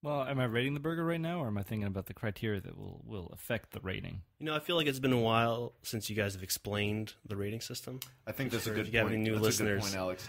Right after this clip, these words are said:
Speaker 2: <laughs>
Speaker 3: Um, so, uh, our rating system, because even while we were eating, Alex is a regular listener, and he was thinking, uh, he was gonna use a s-, a five-star scale. Who knows?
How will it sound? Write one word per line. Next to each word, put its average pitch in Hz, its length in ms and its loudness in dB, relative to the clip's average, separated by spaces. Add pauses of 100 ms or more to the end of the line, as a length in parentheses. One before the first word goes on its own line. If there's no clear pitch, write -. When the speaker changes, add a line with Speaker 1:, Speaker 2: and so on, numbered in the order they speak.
(180)
Speaker 2:
<laughs> - 180 -16
Speaker 3:
Um, 110 360 0
so, 120 440 2 (140)
uh, 113 220 0 (760)
our 143 140 4
rating 180 320 6
system, 160 480 -4 (100)
because 139 300 -2
even 240 240 -2
while 226 180 2
we 226 120 -2
were 220 80 -2
eating, 160 260 0
Alex 147 300 2
is 151 80 -2
a 160 80 2
regular 160 380 4
listener, 135 580 0 (440)
and 123 140 0
he 139 160 2
was 139 240 2
thinking, 139 420 0
uh, 123 100 4
he 117 120 6
was 117 140 0
gonna 120 180 0
use 107 240 2
a 95 40 2
s-, 85 120 -4
a 87 320 -4
five-star 120 560 2
scale. 135 600 2 (480)
Who 220 120 2
knows? 190 380 4